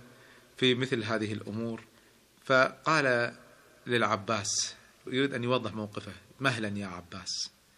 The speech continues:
"والله لإسلامك يوم أسلمت كان أحب إلي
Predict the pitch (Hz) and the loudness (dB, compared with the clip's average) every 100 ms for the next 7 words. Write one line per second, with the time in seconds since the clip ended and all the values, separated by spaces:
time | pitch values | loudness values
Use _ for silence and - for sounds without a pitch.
0 | _ _ _ _ - 127 123 139 127 113 | _ _ _ _ 0 2 6 4 4 0
1 | 104 107 117 127 127 - 123 120 117 113 | -4 -6 -6 -4 -2 0 0 0 -2 -6
2 | 117 107 104 - - _ _ _ _ 131 | -6 -6 -8 -16 -20 _ _ _ _ 4
3 | 131 127 131 123 - 123 120 107 - - | 4 2 -4 -4 -2 0 -2 -6 -10 -14
4 | - _ _ _ _ - 135 135 135 131 | -14 _ _ _ _ 0 4 4 2 -2
5 | - 135 117 127 135 127 131 120 107 | -2 -2 0 0 2 2 2 0 -4